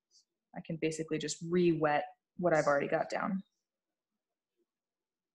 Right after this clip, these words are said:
And then I can add some more of that dark color in there.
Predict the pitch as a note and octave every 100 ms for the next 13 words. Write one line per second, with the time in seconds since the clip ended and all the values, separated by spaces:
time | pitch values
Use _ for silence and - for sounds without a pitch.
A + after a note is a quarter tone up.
0 | _ _ _ _ _ _ _ - - -
1 | - - - _ _ - F3 F#3 F3 E3
2 | D#3+ C#3+ - E3 D3+ D3 D3+ - - -
3 | - D#2 - D#2+ F2+ F#3